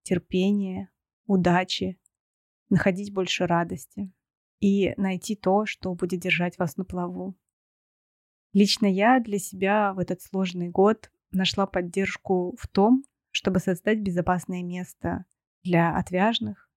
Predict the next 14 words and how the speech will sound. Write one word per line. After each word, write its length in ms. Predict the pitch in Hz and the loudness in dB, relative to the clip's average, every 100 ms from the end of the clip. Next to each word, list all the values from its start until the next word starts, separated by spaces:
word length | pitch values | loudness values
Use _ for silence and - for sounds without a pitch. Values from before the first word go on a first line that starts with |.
| _ | _
для 100 | - | -8
тех, 220 | 170 185 | -2 -2
кто 180 | - - | -2 -2
вяжет. 520 | 170 175 202 202 196 - _ _ _ | 0 4 2 2 -6 -16 _ _ _
И 500 | - 202 185 175 151 - _ | 0 2 2 2 0 -2 _
это 240 | - 208 220 | 0 0 2
именно 320 | 208 196 185 | -2 -2 -4
то, 200 | 196 254 | 2 2
что 240 | - 190 | 2 -2
заставило 800 | 190 180 - 185 190 180 175 175 | -2 -2 0 0 2 -2 -6 -8
проект 580 | - 175 175 220 - - - | -2 0 2 0 -4 -10 -2
расти 720 | 190 185 - - 196 208 214 _ _ _ _ | 0 0 -4 -6 -2 -2 -4 _ _ _ _
огромными 640 | - 160 208 214 202 185 180 | 2 6 6 4 0 -4 -4
темпами. 680 | - 190 240 254 233 220 | 0 4 4 2 -2 -4